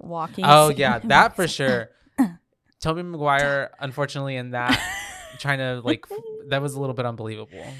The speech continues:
Speaker 2: It was a little bit
Speaker 1: Yeah.
Speaker 2: unserious. Yeah.
Speaker 1: Yeah,
Speaker 2: Even
Speaker 1: kinda.
Speaker 2: then watching it now back, you know, especially
Speaker 1: I
Speaker 2: now.
Speaker 1: remember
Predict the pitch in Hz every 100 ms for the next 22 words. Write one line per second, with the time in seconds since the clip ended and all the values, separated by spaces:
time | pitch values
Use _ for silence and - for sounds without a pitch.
0 | - 139 135 156 151 139 139 127 - 127
1 | 117 101 98 294 294 269 117 113 131 -
2 | 196 160 - - - 147 156 151 135 131
3 | 123 127 117 - 127 117 107 110 113 117
4 | 117 107 117 _ - 123 113 110 117 117
5 | 110 220 226 233 220 202 190 170